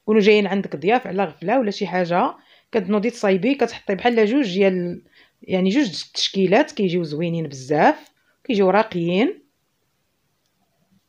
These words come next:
كما وضحت لكم الصوره في الاول. دابا راه طربت دوك جوج كيسان الاولين،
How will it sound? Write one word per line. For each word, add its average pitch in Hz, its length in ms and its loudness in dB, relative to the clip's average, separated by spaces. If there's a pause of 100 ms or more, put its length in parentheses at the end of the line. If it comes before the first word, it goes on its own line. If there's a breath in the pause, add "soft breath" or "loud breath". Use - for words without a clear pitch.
(240)
كما 214 200 4
وضحت 202 400 0
لكم 190 140 -4
الصوره 180 320 -2
في 170 100 -10
الاول. 151 400 0
دابا 190 180 4
راه 190 80 4
طربت 220 380 -2
دوك 185 200 -4
جوج 185 160 -2
كيسان 180 280 -6
الاولين، 156 580 -2